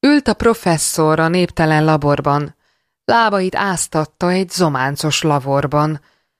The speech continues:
s még langymeleg vízben puhította lábát, próbálta kitalálni kutatása tárgyát. Nem volt semmi ötlete. A fejét vakarta, még ebben az életben a Nobelt akarta.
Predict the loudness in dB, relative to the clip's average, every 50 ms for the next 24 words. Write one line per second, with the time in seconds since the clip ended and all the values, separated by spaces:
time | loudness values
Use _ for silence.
0 | _ _ -6 -2 0 0 0 2 2 2 2 2 2 2 2 2 2 2 2 0
1 | 0 0 2 2 4 4 2 2 0 0 0 0 0 0 2 2 2 2 2 0
2 | -2 0 0 0 2 2 2 2 2 2 2 2 0 -2 -4 -12 _ _ _ _
3 | _ _ _ _ _ 0 2 2 2 2 0 -2 -2 -2 -4 -2 -2 -4 -2 0
4 | 0 2 2 0 0 0 -2 -2 -4 -4 -6 _ -4 -4 -4 -2 -4 -4 -6 -4
5 | -4 -4 -4 -2 -2 -4 -4 -4 -6 -6 -6 -4 -4 -4 -4 -6 -8 -10 -10 -10
6 | -14 -16 _ -20 -20 -20 _ _ _ _ _ _ _ _ _ _ -4 -2 -2 0
7 | 0 0 0 0 0 -2 -2 -2 -2 -2 -2 -4 -4 -6 -6 -8 -10 -10 -8 -8
8 | -10 -10 -10 -12 -14 _ _ _ _ _ _ _ _ -12 -8 -2 -2 0 0 0
9 | 0 -2 -4 -4 -4 -6 -4 -2 -4 -4 -4 -2 -2 -4 -4 -4 -8 -18 -20 -20
10 | _ _ _ _ _ 2 4 4 4 4 2 0 -2 -8 -6 _ 2 2 2 2
11 | 0 0 0 0 2 0 -2 -2 -4 -2 0 0 0 0 -2 0 -2 0 0 2
12 | 2 2 4 4 4 4 4 2 0 -2 -2 -4 -4 -6 -4 -2 -4 -4 -4 -4
13 | -6 -6 -8 -8